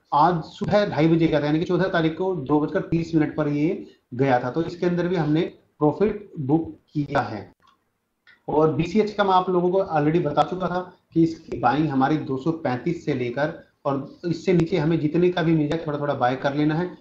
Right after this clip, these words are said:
और देखिए करीब करीब दो सौ पैंतीस पॉइंट छब्बीस से छब्बीस cent ऊपर से इसने, अ, bounce back कर दिया है।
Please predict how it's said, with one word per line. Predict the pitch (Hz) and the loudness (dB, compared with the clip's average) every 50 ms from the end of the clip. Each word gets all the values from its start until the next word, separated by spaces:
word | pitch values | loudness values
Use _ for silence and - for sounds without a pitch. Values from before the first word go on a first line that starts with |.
| _ _ _ - | _ _ _ -2
और | 151 151 | -2 -2
देखिए | 156 156 - 170 | 0 -2 -4 -6
करीब | - - - - 165 160 165 160 175 | -6 -8 -4 0 2 2 2 2 2
करीब | 180 185 170 - | 2 0 2 0
दो | 170 160 | -2 -2
सौ | 160 165 | -2 -4
पैंतीस | - - 165 156 180 165 | -4 -6 -4 -4 -4 -6
पॉइंट | - 175 170 160 | -4 -4 -6 -4
छब्बीस | - 160 139 131 143 143 - - | -4 -6 -4 -4 -6 -8 -8 -12
से | _ - 170 196 | _ -12 -10 -10
छब्बीस | - - 127 139 196 127 - | -10 -10 -6 -6 -6 -4 2
cent | 165 165 165 165 | 4 4 6 4
ऊपर | 165 156 - 160 | 4 -2 -2 -4
से | 147 - 156 | -2 -2 0
इसने, | 147 143 - 147 151 165 185 - - - _ _ _ _ | 0 0 0 0 0 0 -2 -4 -10 -18 _ _ _ _
अ, | 147 139 | -6 -2
bounce | 127 123 123 131 135 131 | 0 2 2 2 0 -2
back | 131 135 151 165 165 - - _ _ _ | -2 0 0 0 -2 -8 -16 _ _ _
कर | 135 131 | -4 -4
दिया | 123 113 127 123 127 117 | -4 -4 -4 -4 -4 -4
है। | 113 117 113 - - | -4 -6 -8 -10 -18